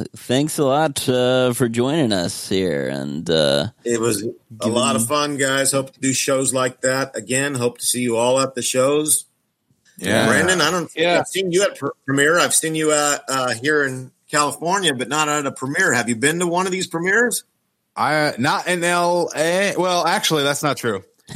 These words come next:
Speaker 1: <laughs>
Speaker 3: I went to the, uh, the Last Stand premiere in L A. But, um,
Speaker 1: Oh, yeah.
Speaker 3: yes, yes. Um,
Speaker 1: Nice.
Speaker 3: but I need to, I always wanted to go to a Terminator premiere.
Speaker 1: Sure.
Speaker 3: So,
Speaker 2: Oh, it's heavy.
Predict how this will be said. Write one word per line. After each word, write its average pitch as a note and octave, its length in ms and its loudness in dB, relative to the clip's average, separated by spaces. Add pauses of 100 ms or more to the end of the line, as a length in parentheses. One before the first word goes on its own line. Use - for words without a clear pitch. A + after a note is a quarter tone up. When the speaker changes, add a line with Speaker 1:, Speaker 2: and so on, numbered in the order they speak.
(140)
Speaker 1:
<laughs> - 460 -10
Speaker 3:
I A#2 100 2
went A3 180 0
to - 60 0
the, B2 120 4
uh, A2+ 420 4
the G#2+ 100 -4
Last A#2+ 300 2
Stand C3 340 2
premiere G#2 340 0
in F#2+ 100 -6
L F#2+ 160 -4
A. F#2+ 140 -4
But, A#2+ 120 0
um, D3 320 2
Speaker 1:
Oh, G#2+ 360 -2
yeah. G#2 280 0 (520)
Speaker 3:
yes, G#2 480 -4
yes. G#2+ 480 -4
Um, A#2+ 340 2
Speaker 1:
Nice. A#2+ 200 -4
Speaker 3:
but A#2+ 200 -4
I D3+ 120 0
need F3 380 0
to, E3+ 160 -2
I C3 180 2
always D#3+ 340 2
wanted C3+ 200 0
to B2+ 100 0
go B2 100 2
to A#2+ 80 2
a A#2 60 0
Terminator D#3 600 0
premiere. G#2 680 -4
Speaker 1:
Sure. F2 580 0
Speaker 3:
So, - 180 -4
Speaker 2:
Oh, C#3 360 4
it's A2+ 100 2
heavy. G#2+ 240 0